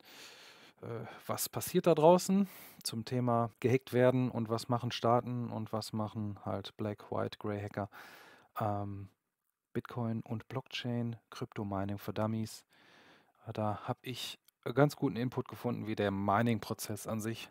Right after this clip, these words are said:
funktioniert. Rechts davon befasse ich mich ein bisschen mit Ökonomie.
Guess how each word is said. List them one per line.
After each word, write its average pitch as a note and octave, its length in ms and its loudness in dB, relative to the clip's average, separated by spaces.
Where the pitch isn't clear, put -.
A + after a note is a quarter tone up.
funktioniert. A#2 1120 0
Rechts - 300 2
davon C#3+ 600 2
befasse B2+ 380 -6
ich - 140 -10
mich A#2+ 160 -6
ein A#2+ 40 -8
bisschen A#2+ 280 -4
mit G#2+ 160 -4
Ökonomie. C3+ 920 2